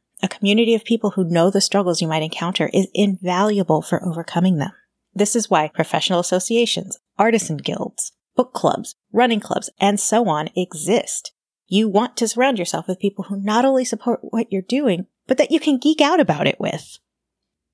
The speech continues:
Here's another example of gym life translating into real life. In the gym, you can always find a spotter, even if you're lifting alone.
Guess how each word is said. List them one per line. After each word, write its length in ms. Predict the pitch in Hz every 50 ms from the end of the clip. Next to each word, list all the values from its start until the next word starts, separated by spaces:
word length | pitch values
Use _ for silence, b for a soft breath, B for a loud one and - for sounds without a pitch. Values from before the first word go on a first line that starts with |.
| _ _ _ _ _ _
Here's 260 | - - 320 330 -
another 300 | 262 202 170 147 143 139
example 480 | - - - 139 127 127 - 131 113 -
of 160 | - 147 139
gym 220 | - - 180 185 190
life 300 | 202 208 208 208 - - -
translating 500 | - - 180 185 190 - 190 196 196 190
into 240 | 196 190 - - 202
real 260 | 190 240 311 311 170
life. 380 | - 135 - - - - - - _ _ _ _ _ _ _ _ _
In 160 | - 208 233 262
the 80 | 254
gym, 260 | - 185 202 226 240 - _
you 120 | - 185 185
can 140 | - 175 165
always 220 | 156 170 175 -
find 180 | - 156 147 151
a 40 |
spotter, 380 | 160 - - - - - - - -
even 280 | - 170 175 190 214
if 140 | 220 214 -
you're 100 | 220 214
lifting 340 | 196 180 180 - - 185 170
alone. 300 | 156 143 147 139 190 202